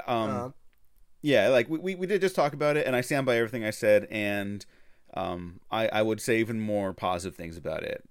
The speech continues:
Speaker 1: Um, everything I said about Fast Six also being, like, one of the better blockbusters. I think Iron Man three, like,
Speaker 2: Mm-hmm.
Speaker 1: um,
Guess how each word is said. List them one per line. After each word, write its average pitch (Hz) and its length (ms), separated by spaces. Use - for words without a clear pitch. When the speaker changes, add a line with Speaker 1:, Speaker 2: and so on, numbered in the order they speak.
Speaker 1:
Um, 82 240
everything 156 300
I - 20
said 156 160
about 127 240
Fast 110 240
Six 101 180
also 95 280
being, 90 200
like, 82 200
one 95 100
of 92 60
the 92 60
better 87 200
blockbusters. 82 840
I 101 80
think 107 220
Iron 95 180
Man 87 180
three, 80 300
like, 80 320
Speaker 2:
Mm-hmm. 113 280
Speaker 1:
um, 78 280